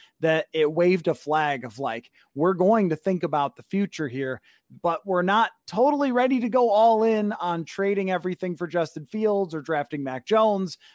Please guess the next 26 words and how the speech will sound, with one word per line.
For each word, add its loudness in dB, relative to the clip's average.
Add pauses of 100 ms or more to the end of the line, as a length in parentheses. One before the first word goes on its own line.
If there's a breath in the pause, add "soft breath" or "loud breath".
(140)
but 2 (100)
we're -2
at -4
least -6
thinking -4
about -2
this." -2 (280 soft breath)
And -4 (160)
I -2
do 0
think -2
if -6
they 2
were 2
to 2
go 0
eight -4
and -8
nine 0
or -10
something -6
like -8
that, -4
that -4
they're 2
looking 0